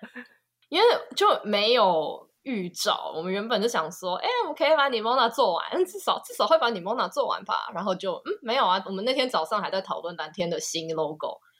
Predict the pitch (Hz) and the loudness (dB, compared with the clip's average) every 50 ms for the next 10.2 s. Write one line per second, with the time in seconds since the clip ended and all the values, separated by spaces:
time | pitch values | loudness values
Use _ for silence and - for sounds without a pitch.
0 | _ - 127 - - _ 170 165 160 175 175 185 180 - 208 170 160 151 151 151 | _ -14 -14 -14 -10 _ -6 -4 -2 -2 -2 0 2 4 6 6 4 2 0 -4
1 | 180 185 175 165 151 - - - - _ _ _ - 240 254 294 254 226 185 175 | -4 -4 -4 -6 -8 -8 -8 -10 -14 _ _ _ 0 2 4 6 6 6 6 6
2 | 170 170 175 190 190 180 165 160 160 160 - - _ _ _ _ _ 240 226 208 | 4 2 2 2 2 2 2 0 0 -2 -4 -12 _ _ _ _ _ -2 0 0
3 | 202 196 196 - 254 240 226 226 247 262 247 233 226 233 220 202 233 214 220 220 | 0 0 -2 -4 -2 -2 0 2 4 4 6 6 6 4 4 6 6 6 6 6
4 | 226 208 185 208 190 214 196 196 196 185 190 196 180 180 180 180 180 - - 156 | 4 2 2 4 4 6 6 6 6 4 2 2 2 2 0 -2 -2 -2 -4 -6
5 | 156 180 - 214 185 175 165 - 190 180 180 190 175 180 175 170 202 185 165 160 | -4 0 4 4 4 4 2 0 -2 -2 0 0 -2 -2 -2 -2 -4 -8 -8 -10
6 | 160 165 - 180 - - 165 175 202 202 254 220 208 214 190 165 160 - 190 180 | -12 -12 -12 -12 -8 -4 -2 0 2 2 2 2 2 0 -2 -4 -4 -4 -4 -4
7 | - 185 - - 165 160 151 151 156 - - - - - - - 113 - - - | -4 -4 -4 -4 -4 -4 -6 -10 -14 -14 -16 -16 -16 -16 -16 -18 -18 -18 -20 -12
8 | - - - 180 180 - 160 180 170 - 160 147 160 180 - _ _ _ _ _ | -8 -4 -2 -2 0 -2 -2 -4 -6 -6 -8 -10 -10 -12 -14 _ _ _ _ _
9 | _ _ - 165 185 175 175 - - - - - - _ _ - _ _ - - | _ _ -6 -6 -4 -4 -6 -6 -8 -10 -10 -14 -18 _ _ -20 _ _ -4 -2
10 | - - 294 | 0 2 0